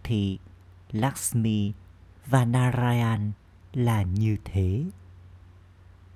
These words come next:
Đây là lỗi lầm đơn giản. Không lâu đến như thế. Đây là chuyện chỉ của cách đây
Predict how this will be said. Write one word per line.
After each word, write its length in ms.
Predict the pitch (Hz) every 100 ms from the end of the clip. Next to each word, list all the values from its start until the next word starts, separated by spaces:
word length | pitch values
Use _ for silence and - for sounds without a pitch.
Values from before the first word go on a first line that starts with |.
| - - - - - - -
Đây 180 | 170 156
là 440 | 107 98 90 80 - - - -
lỗi 300 | 135 127 95
lầm 320 | 92 120 101 80 69 -
đơn 380 | 151 123 110 101
giản. 420 | 107 92 85 87 139 - - - - - - - - - - - - - -
Không 340 | - - 113
lâu 240 | 110 107 101
đến 320 | 101 98 131
như 140 | 113 98
thế. 380 | - 98 95 143 196 - - - - - - - - -
Đây 160 | 180 165
là 140 | 139
chuyện 400 | - 120 110 92 - - - - -
chỉ 260 | - 113 -
của 420 | 123 95 87 120 147 - - - 180 - -
cách 120 | 151 -
đây 380 | 127 123 110 104